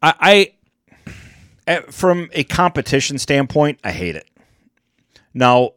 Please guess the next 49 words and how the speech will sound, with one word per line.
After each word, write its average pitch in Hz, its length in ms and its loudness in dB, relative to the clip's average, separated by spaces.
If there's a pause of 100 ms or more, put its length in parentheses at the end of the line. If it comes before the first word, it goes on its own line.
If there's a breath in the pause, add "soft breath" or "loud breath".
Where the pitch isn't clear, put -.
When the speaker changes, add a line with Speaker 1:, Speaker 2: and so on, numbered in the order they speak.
(120)
Speaker 2:
I 123 80 0
was 113 120 -4
talking 127 260 0
to 117 60 -8
some 120 140 -8
guys 110 260 -2
at - 80 -10
work. 104 340 -2 (340)
The 92 180 -10
owners 95 320 -8
are 87 60 -10
massive 90 520 -8
soccer 90 340 -10
guys, 85 300 -8
and 90 100 -10
I 90 60 -8
was 92 180 -10
like, 107 100 -10
"Hey, 427 240 -8
I 160 100 0
watched 165 300 -4
soccer - 300 -8
this 135 200 -6
weekend." 101 400 -8
I'm 139 180 -14
like, 330 120 -10
"Oh, 285 140 -6
no 254 180 -2
shit." - 400 -6
I'm - 100 -8
like, 117 200 -8
"Yeah, 165 240 0 (840 soft breath)
penalty 180 360 0
kicks. - 480 -8 (200)
That's - 180 -14
stupid." - 640 -4 (920 loud breath)
And 117 80 -10
like, 107 200 -6
"Well, 180 340 4 (160)
you 117 100 -8
know, 131 140 2
they 147 80 2
don't 175 120 -2
get 185 60 -2
any 180 100 -2
legs 175 280 0
left. 110 300 -4 (600)
Train 165 280 -4
harder." 92 380 -6